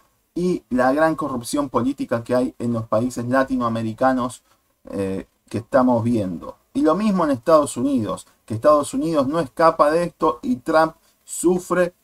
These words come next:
su segundo intento supuestamente de asesinato. Este era un pro-ucraniano que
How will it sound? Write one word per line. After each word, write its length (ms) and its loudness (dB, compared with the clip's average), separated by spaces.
su 180 -6
segundo 460 -4
intento 440 -4
supuestamente 680 -4
de 100 2
asesinato. 760 -2
Este 440 -4
era 120 2
un 140 0
pro-ucraniano 880 4
que 240 0